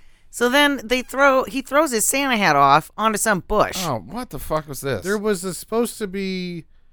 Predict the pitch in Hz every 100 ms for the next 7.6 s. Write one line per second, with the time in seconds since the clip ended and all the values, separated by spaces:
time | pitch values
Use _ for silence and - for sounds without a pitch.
0 | _ _ _ - _ _ - - 160 156
1 | 156 139 160 185 - 156 123 147 - 180
2 | 196 - 214 214 - 220 226 226 160 117
3 | 117 123 127 117 143 135 - 123 90 95
4 | - - 185 185 160 196 202 208 170 196
5 | - 156 139 - 151 151 151 151 143 143
6 | 131 127 113 123 123 101 95 113 175 202
7 | 208 185 127 113 95 95